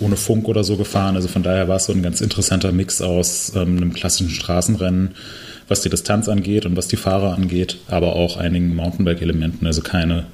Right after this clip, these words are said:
keine Kommunikation möglich, ähm, über Funk und eben auch Offroad und Stollenreifen und solche Sachen.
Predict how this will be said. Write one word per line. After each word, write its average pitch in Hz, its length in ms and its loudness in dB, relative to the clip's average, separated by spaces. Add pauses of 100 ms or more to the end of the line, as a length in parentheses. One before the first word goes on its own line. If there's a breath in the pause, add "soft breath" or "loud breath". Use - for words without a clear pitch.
(120)
keine 87 200 0
Kommunikation 90 800 0
möglich, 87 720 0
ähm, 87 420 2 (100)
über 98 180 2
Funk 85 480 0 (180)
und 85 440 0 (100)
eben 85 200 0
auch 80 320 -4 (400 loud breath)
Offroad 87 440 0
und 82 240 -2 (100)
Stollenreifen 87 640 -2
und 87 80 -2
solche 87 260 0
Sachen. 85 240 -4